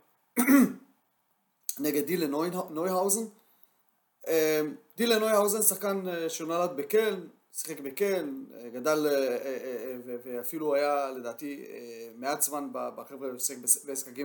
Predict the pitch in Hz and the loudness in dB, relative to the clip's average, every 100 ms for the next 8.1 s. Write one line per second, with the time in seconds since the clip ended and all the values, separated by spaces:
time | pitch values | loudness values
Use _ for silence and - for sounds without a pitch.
0 | 135 120 120 196 202 208 196 - _ _ | -6 -6 -6 -4 -4 -4 -6 -8 _ _
1 | _ _ - 127 120 98 147 170 202 190 | _ _ -8 -6 -6 -4 -2 2 2 2
2 | 185 170 165 156 143 139 180 190 185 185 | 2 0 -2 -4 -4 -2 0 0 -2 -6
3 | 190 165 - _ _ _ _ _ _ - | -8 -10 -14 _ _ _ _ _ _ -14
4 | 117 117 120 120 113 113 113 165 135 131 | -10 -10 -10 -12 -12 -12 -2 0 0 -2
5 | - - 139 135 _ - _ _ - 123 | -6 -10 -12 -14 _ -20 _ _ -12 -8
6 | 120 113 160 156 151 143 127 123 - 104 | -4 -2 -2 -2 -4 -6 -8 -14 -18 -20
7 | 123 _ _ _ _ _ _ 127 123 120 | -20 _ _ _ _ _ _ -8 -6 -6